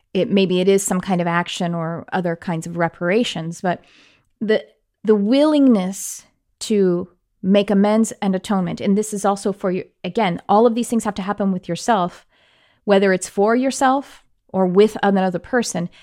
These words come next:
they have to genuinely happen inside of you, and that can only happen by that true purity of your energy. Willing to make amends and atonement, and not willing to stay in a self-punishment or to punish others. Because here's the problem. When we feel guilty,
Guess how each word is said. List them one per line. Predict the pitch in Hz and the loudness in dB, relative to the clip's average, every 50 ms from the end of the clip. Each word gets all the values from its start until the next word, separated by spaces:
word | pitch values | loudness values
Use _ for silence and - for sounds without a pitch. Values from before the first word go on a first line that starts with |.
| _ _ _ - | _ _ _ -6
they | 190 | -4
have | 180 196 202 196 | -4 -2 -2 -2
to | 208 190 | -2 -2
genuinely | 170 190 190 185 196 196 190 180 180 175 | 0 2 2 2 2 2 2 2 0 -2
happen | 175 180 180 170 - - 175 170 | -2 -2 -2 -2 -2 -4 -4 -4
inside | 165 170 - - 202 214 220 226 | -4 -4 -2 0 2 2 4 2
of | 214 185 170 | 2 -2 -2
you, | 175 165 165 175 | -4 -6 -6 -4
and | 170 180 | -6 -6
that | 175 175 156 | -6 -8 -10
can | - 180 - - | -14 -12 -6 -2
only | 226 247 262 247 208 | 0 2 2 2 0
happen | 196 170 165 - - 170 170 170 - _ _ _ _ _ _ _ _ | -2 -4 -6 -6 -8 -8 -8 -10 -12 _ _ _ _ _ _ _ _
by | - 180 185 180 | 0 2 2 2
that | 180 185 175 175 | 2 0 -2 -4
true | - - - 208 185 | -6 -6 -4 -4 -4
purity | 180 - - 190 185 175 175 - - | -4 -4 -4 -2 -2 -2 -2 -4 -6
of | 175 170 | -6 -4
your | 175 170 - | -6 -8 -6
energy. | - 185 180 175 175 - - 160 156 165 - _ _ _ _ _ _ _ _ _ _ _ _ _ _ _ _ | -6 -4 -4 -4 -6 -8 -10 -10 -12 -12 -14 _ _ _ _ _ _ _ _ _ _ _ _ _ _ _ _
Willing | - 190 190 202 214 214 220 226 | -2 0 2 2 2 2 0 0
to | - 233 | 0 0
make | 208 214 214 | 0 0 0
amends | 254 226 202 190 190 196 196 - | 0 0 2 2 0 0 -2 -2
and | 202 202 226 | -2 -4 -4
atonement, | 226 - - 180 165 165 160 160 170 - - - _ _ _ _ _ _ _ _ _ _ _ - | -4 -4 -4 -4 -4 -4 -6 -8 -10 -12 -14 -20 _ _ _ _ _ _ _ _ _ _ _ -2
and | 190 185 185 | 0 2 4
not | 185 202 240 285 320 - | 4 4 4 2 2 2
willing | 277 247 247 247 233 | 2 2 2 2 0
to | - - | -2 -6
stay | 214 - - - 214 202 | -10 -8 -2 0 0 0
in | 214 - 214 185 | 0 0 -2 -2
a | 180 180 | -4 -4
self-punishment | - - 190 175 170 - _ - - 190 185 180 180 - - 175 165 160 170 - - - _ _ _ _ | -4 -4 -2 -2 -4 -4 _ -6 -4 -2 -2 -2 -4 -6 -8 -8 -8 -10 -10 -12 -16 -20 _ _ _ _
or | - 214 214 208 | -2 0 0 0
to | 208 - 214 | 0 -4 -6
punish | 190 - 185 175 175 170 - | -4 -2 -2 0 0 -2 0
others. | 180 175 165 165 - 175 - | -2 -2 -2 -2 -6 -8 -6
Because | - 214 202 - 240 220 - | -6 -8 -6 -4 -6 -6 -4
here's | - 294 302 294 | -4 -4 -4 -4
the | - 240 | -6 -6
problem. | - - 240 226 208 196 190 185 | -2 0 2 2 2 0 -2 -4
When | 180 180 | -4 -4
we | 185 180 | -4 -4
feel | 180 - 202 180 | -4 -4 -6 -6
guilty, | 190 - 247 254 262 254 - 269 247 254 247 - | -2 0 0 0 0 -2 -2 -2 -2 -2 -4 -6